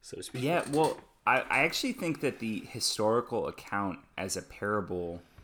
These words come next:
Speaker 2: is super interesting, right?
Speaker 1: Mm-hmm.
Speaker 2: Because, because if we, if we take some of the historical facts as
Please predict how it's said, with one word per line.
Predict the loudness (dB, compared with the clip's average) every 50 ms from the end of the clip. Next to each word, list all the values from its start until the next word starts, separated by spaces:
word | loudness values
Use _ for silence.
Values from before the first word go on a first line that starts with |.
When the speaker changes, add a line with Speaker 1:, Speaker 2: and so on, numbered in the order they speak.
| -20 -20 -20 -20 -12 -8
Speaker 2:
is | -2 0 2
super | 2 2 2 2 0 0 0
interesting, | 0 0 0 -2 -4 -8 -8 -8 -8 -10 -10 -10 -12 -8 -4
right? | -2 0 0 0 -2 -2
Speaker 1:
Mm-hmm. | 0 0 2 2 2
Speaker 2:
Because, | 0 0 0 0 0 -2 -4 -6 -8 -14 -20 _ -20 -20 -20 -20 _ -6
because | -2 2 2 2 2 0
if | -2 -4
we, | -6 -6 -4 -4
if | -4 -4 -2 -2
we | -2
take | -2 -2 -2 -2 -2 -4 -6 -14 -16 -16 _ -4
some | 0 2 4 4 4
of | 4 4
the | 2 0
historical | 0 -2 -2 0 2 4 4 4 4 2 0 -2 -2 0 0 0 0 0 -2 -4 -6 -10 -18 -20 -20
facts | -18 -4 -2 -2 -2 -2 -4 -4 -4 -2 -2 -2 -4 -4 -4
as | -4 -4 -4 -4 -4 -2 -4 -4 -4